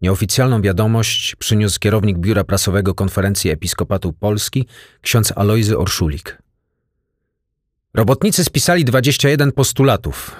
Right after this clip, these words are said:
Sekretarz Episkopatu, biskup Bronisław Dąbrowski, wręczył prymasowi listę żądań.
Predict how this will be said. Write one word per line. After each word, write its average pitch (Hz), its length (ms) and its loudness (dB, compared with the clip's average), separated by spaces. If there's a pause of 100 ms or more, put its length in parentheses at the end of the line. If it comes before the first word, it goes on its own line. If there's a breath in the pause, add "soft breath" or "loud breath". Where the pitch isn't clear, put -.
Sekretarz 107 520 0
Episkopatu, 101 760 0
biskup 87 320 -2
Bronisław 95 420 0
Dąbrowski, 104 580 0 (380 loud breath)
wręczył 127 360 2
prymasowi 98 500 2
listę 98 280 0
żądań. 69 440 -2